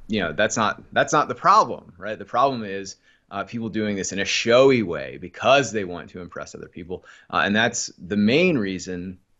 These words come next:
that we prefer the term grandstanding. We think, you know, a lot of people would be a lot less confused, uh, if they used this term, uh, in-, instead. Uh, you know, other things are, you know, things like sincerity is one thing. So a lot of times people think that, um,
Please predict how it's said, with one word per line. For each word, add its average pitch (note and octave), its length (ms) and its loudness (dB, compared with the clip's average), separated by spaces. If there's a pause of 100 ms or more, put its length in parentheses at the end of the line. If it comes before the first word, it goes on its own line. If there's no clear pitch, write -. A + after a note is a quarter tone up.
(380)
that G#2+ 160 -6
we A2 100 -2
prefer F#2+ 540 -2
the E2+ 100 -8
term D#2 560 -6 (260)
grandstanding. F#2 500 0
We F2+ 100 -4
think, C#3 220 0 (120)
you B2 100 2
know, G#2 80 4
a - 20 4
lot G#2+ 140 6
of A#2+ 80 0
people G#2 140 -4
would F2+ 160 -10
be F2+ 220 -8 (180)
a F2 60 -6
lot F#2 180 -2
less G2 280 -2
confused, F2+ 840 -8 (380)
uh, E2 60 -4
if E2 180 -4
they F2+ 100 -2
used E2+ 460 -6 (120)
this E2+ 220 -6
term, C#2+ 440 -6 (360)
uh, E2 200 0
in-, F2 200 -4
instead. C2+ 640 -2 (160)
Uh, A#2+ 120 4
you A#2+ 120 0
know, A2+ 40 2
other D#3 220 4
things C#3+ 460 2
are, G#2+ 340 2
you G2+ 140 -4
know, F#2+ 80 -6
things G2+ 260 -6
like F2+ 320 -2 (600)
sincerity B2 720 0
is A2 120 -4
one A2+ 160 0
thing. A2 120 -4
So G2 360 -2
a - 40 -18
lot G#2+ 180 6
of G#2 260 -8
times G#2 260 -10
people G2 260 -10
think G2+ 340 -8
that, F2+ 400 -4
um, E2+ 420 -6